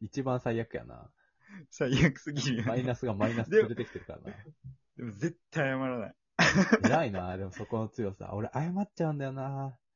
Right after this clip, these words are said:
Speaker 1: 「あ、すいません」って。
Speaker 2: いや、なんか、そう。相手がめっちゃキレてたら、
Speaker 1: う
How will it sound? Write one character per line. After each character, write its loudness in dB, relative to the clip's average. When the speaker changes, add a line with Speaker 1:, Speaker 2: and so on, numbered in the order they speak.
Speaker 1:
「あ、 -20
す -6
い -4
ま -4
せ 2
ん」 2
っ 0
て。 -
Speaker 2:
い -
や、 -8
な -4
ん -8
か、 -18
そ -20
う。 -20
相 2
手 4
が 4
め 2
っ -2
ち -4
ゃ 0
キ 0
レ -2
て -18
た -10
ら、 -2
Speaker 1:
う -4